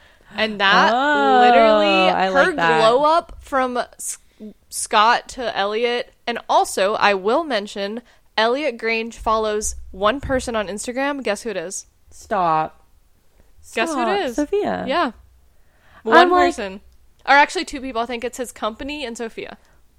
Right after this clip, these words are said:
Speaker 2: I'm like, is that too much to ask for?
Speaker 1: <laughs> I guess.
Speaker 2: But I'm like, it's so hard. Okay, so this guy friend who I have, and I'm sorry, and I know he's gonna be like, "Ew, never talk to me again after this."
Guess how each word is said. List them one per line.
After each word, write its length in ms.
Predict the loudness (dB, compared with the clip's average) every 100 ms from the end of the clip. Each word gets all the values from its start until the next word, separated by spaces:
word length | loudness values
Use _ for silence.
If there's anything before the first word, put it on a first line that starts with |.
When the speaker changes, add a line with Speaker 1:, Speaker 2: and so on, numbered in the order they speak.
| -20 _ -8
Speaker 2:
I'm 260 | -6 -6
like, 260 | -4 -6 -4 -6 -6 -6
is 60 | 2
that 140 | 2
too 80 | 4 2
much 100 | 2
to 80 | 4
ask 200 | 2 2
for? 380 | 2 2 2 2
Speaker 1:
<laughs> 40 |
I 140 | 2 2
guess. 600 | -2 -4 -6 -8 -16 -10 6
Speaker 2:
But 120 | 8
I'm 180 | 8 6
like, 220 | 2 2
it's 220 | -2 -2
so 220 | 2 2
hard. 260 | 4 4 2
Okay, 200 | 0 -6
so 100 | -6
this 160 | -10 -4
guy 240 | 0 0
friend 420 | 2 0 0 -2 -8
who 80 | 0
I 120 | 0
have, 320 | 2 0 0 -2
and 120 | -2
I'm 160 | -2 2
sorry, 420 | 4 6 6 4
and 100 | 2
I 140 | 2
know 140 | 2 2
he's 120 | 0
gonna 140 | -4
be 60 | -2
like, 180 | -4 -4
"Ew, 160 | -4 -2
never 200 | -2 -2
talk 240 | -2 -2
to 80 | -6
me 80 | -6
again 240 | -4 -2
after 300 | -4 -4 0
this." 180 | 0